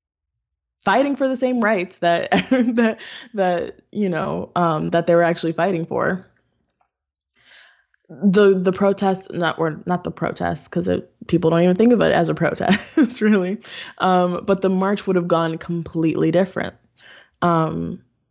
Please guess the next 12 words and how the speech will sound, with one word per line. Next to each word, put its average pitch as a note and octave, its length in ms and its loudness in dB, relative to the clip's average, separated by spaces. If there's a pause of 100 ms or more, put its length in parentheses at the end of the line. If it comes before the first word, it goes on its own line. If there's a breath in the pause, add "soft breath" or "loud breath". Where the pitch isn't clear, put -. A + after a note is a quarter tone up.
(220)
because F3+ 280 4
you F3+ 80 2
see A#3 240 -4
it F3+ 220 0
when E3 500 -4
the, E3 220 2
the F3 120 0
way F3 240 4
that F3 360 -2
police E3+ 440 2
interact E3 640 -4
with D#3 400 -6